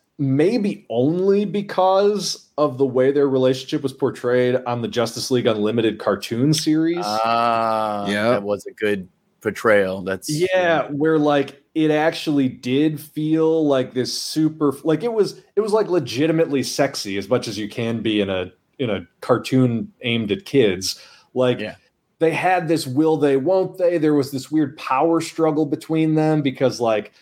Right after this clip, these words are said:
Speaker 1: she was by far a more badass fighter,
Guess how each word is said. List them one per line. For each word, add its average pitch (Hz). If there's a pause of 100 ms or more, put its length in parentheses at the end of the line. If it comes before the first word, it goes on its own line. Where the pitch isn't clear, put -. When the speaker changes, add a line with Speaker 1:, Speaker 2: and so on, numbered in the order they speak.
(120)
Speaker 1:
she 165
was 151
by 135
far 135
a 131
more 123
badass 117
fighter, 127